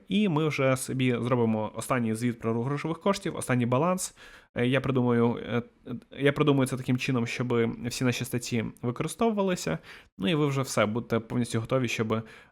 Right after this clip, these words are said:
вести свою особисту звітність.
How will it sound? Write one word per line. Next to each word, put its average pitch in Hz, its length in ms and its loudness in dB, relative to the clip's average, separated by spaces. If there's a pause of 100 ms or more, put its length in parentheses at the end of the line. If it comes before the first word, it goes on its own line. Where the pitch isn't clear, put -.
вести 120 600 -2
свою 113 460 0
особисту 110 680 -4 (140)
звітність. 110 540 -4